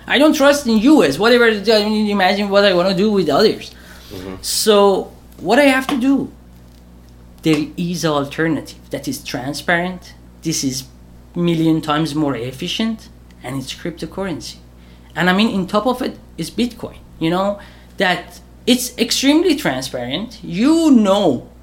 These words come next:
Speaker 1: which wallet from the first day, from the day that that person that built it, Satoshi Nakamoto, great mind, I admire him the most,
Speaker 2: Mm-hmm.
Speaker 1: came and built this algorithm.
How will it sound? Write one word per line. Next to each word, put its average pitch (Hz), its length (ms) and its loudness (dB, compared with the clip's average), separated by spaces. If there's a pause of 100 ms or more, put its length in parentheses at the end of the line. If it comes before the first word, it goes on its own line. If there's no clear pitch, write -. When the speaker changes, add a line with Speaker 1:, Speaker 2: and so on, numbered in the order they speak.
(120)
Speaker 1:
which 220 380 0
wallet 165 720 0
from 226 340 0
the 240 100 0
first 240 500 -2
day, 208 280 0
from 175 440 -6
the 165 80 -6
day 175 260 -6
that 156 220 -6 (200)
that - 240 -8
person 170 360 -6
that - 280 -8
built 143 240 -6
it, 92 220 -8
Satoshi 156 400 -8
Nakamoto, 139 600 -6 (440)
great 139 300 -2
mind, 135 440 -6
I 123 60 -6
admire 123 420 -10
him 127 140 -10
the 127 80 -10
most, - 380 -12
Speaker 2:
Mm-hmm. 98 340 -10 (1200)
Speaker 1:
came 214 540 0
and 160 240 -4
built 190 300 -2
this - 580 -8 (580)
algorithm. 190 720 0